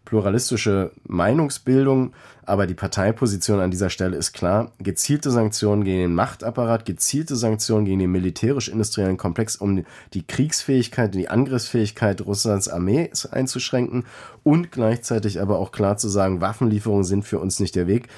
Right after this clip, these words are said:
Wir müssen auf einen Verhandlungsfrieden hinarbeiten. Das heißt, wir brauchen Diplomatie, wir brauchen den Einst-, den schnellstmöglichen Einstieg in Gespräche, in nachhaltige Friedensverhandlungen.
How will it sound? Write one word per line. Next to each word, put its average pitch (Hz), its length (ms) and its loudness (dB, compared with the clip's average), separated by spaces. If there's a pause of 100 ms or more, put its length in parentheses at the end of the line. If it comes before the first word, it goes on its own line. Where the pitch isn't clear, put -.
(140)
Wir 92 100 0
müssen 123 380 4
auf 107 200 0
einen 98 220 0
Verhandlungsfrieden 117 960 2 (200)
hinarbeiten. 113 760 0
Das 92 160 -4
heißt, 98 160 0
wir 95 80 0
brauchen 120 400 2
Diplomatie, 104 720 0
wir 98 160 0
brauchen 101 340 0 (300)
den 101 320 0
Einst-, 107 300 0
den 101 120 2
schnellstmöglichen 113 600 0
Einstieg 98 420 -2
in 147 220 4
Gespräche, 110 640 0 (360)
in 131 240 6
nachhaltige 107 540 0
Friedensverhandlungen. 101 840 0